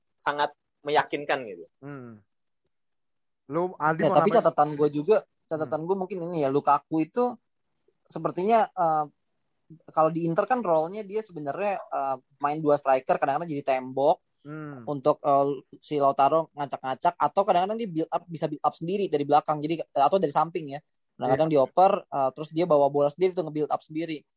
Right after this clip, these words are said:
Speaker 3: Nah,
Speaker 2: Hmm.
Speaker 3: eh, curiga gua di Chelsea, kenapa gua bilang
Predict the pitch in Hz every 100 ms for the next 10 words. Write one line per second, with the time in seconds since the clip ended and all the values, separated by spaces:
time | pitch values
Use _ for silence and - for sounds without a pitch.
0 | _ _ - 147 143 135 123 156 143 143
1 | 135 135 180 190 190 196 254 214 170 165
2 | 147 143 143 143 143 147 202 170 139 139
3 | 143 139